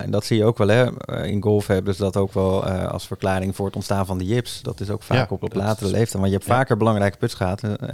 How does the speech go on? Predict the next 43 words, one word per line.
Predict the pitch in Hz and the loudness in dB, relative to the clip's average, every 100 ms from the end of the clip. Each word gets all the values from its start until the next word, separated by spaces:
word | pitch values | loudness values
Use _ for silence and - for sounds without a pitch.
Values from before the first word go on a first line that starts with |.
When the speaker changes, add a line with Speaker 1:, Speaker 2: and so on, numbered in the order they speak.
| 104 | -2
Speaker 1:
gehad. | 92 107 - | -2 -2 -4
En | 92 | -4
ze | |
zijn | 98 95 | -2 2
vaker | 117 123 | 2 2
een | 101 | 0
keer | 98 98 | 2 2
misgegaan. | 120 101 92 - | 2 0 0 -2
Speaker 2:
Ja. | |
Speaker 1:
Dus | 117 104 | -2 0
die | 101 | 4
herinnering, | 104 139 113 104 117 - - - - - | 4 6 6 4 2 -6 -20 -20 -10 -4
en | 107 | 0
vooral | 107 117 113 | 4 4 4
van, | 110 104 104 | 2 0 0
van, | - 104 104 - | 0 0 0 -4
eh, | - 98 92 92 | -6 -2 -2 -2
emotioneel | 104 107 107 113 107 | -2 -2 0 0 0
sterke | 143 147 123 | 4 4 2
gebeurtenissen, | 104 123 135 113 95 101 | 0 2 2 2 0 0
ja, | 107 101 | 0 2
die | 107 104 - | 0 -2 -6
worden | - 101 101 | -4 0 0
vaak | 104 | 2
heel | 117 131 | 2 2
diep | 110 117 107 | 2 0 2
in | |
het | 104 | 2
brein | 101 110 104 98 - - _ | 2 4 2 0 -8 -20 _
vastgelegd. | 139 135 110 98 120 - - - | 0 2 2 4 2 -6 -14 -10
Dus | 107 | -10
de | - | -6
kans | 117 110 | -4 -2
dat | 101 | -2
die | 104 | -2
dan | 92 | -2
terugkomen, | 120 - 95 90 | -4 -6 -6 -6
die | 95 | -6
zijn | 101 92 | -6 -6
een | 87 | -6
stuk | 90 - | -8 -6
groter. | 123 117 117 | -6 -6 -10
Speaker 2:
Ja. | 110 | -12